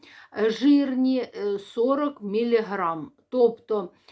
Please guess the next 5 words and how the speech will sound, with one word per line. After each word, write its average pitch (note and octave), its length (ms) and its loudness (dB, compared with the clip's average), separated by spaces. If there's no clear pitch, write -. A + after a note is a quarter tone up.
склад, C4+ 680 2
е, G#3 520 -4
настільки A3+ 680 -4
гарно G3+ 560 0
підібраний, G#3 1080 -2